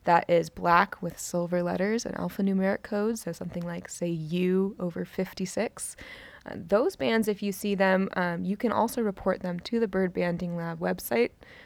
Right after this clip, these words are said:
um, or you can even shoot us an email <laughs> um, or an, a message on our website. But the Bird Banding Lab at U S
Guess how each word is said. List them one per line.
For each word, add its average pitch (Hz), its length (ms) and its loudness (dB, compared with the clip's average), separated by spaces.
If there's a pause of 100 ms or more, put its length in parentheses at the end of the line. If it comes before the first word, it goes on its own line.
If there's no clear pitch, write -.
(160)
um, 175 520 -2 (680)
or 208 160 6
you 233 120 4
can 185 140 -2
even 180 220 0
shoot 220 260 2
us 240 160 6
an 190 60 2
email 190 360 8 (400)
<laughs> - 360 -14
um, 175 380 4
or 180 140 4
an, 180 200 2
a 170 480 0
message 180 320 -2
on 170 100 0
our 208 140 4
website. 160 520 0
But 175 220 2 (180)
the 185 300 2 (220)
Bird 233 180 4
Banding 196 320 2
Lab 175 220 2
at - 60 -4
U 170 120 0
S - 120 -2